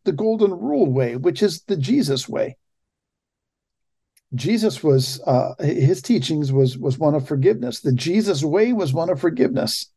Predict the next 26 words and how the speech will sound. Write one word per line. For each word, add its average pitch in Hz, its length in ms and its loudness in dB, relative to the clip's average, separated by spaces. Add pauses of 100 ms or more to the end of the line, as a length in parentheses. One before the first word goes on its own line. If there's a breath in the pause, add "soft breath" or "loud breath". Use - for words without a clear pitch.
(920)
Matthew 175 380 0
chapter 143 380 0
six, 131 400 -2
Jesus 143 440 0
says, 135 220 2
"After 160 320 -2
this 165 220 0
manner, 151 340 0
therefore, 131 440 0
pray, 123 340 -4 (540 loud breath)
'Forgive 139 340 2
us 135 100 -4
our 196 140 2
debts 131 580 -4 (560)
as 135 180 2
we 135 200 2
forgive 131 400 -2
our 110 120 -2
debtors.' - 640 -4 (1080)
For 151 160 2
if 135 120 -2
you 175 100 0
forgive 156 400 2
men 160 260 0
that 143 180 0
trespass, 135 880 -2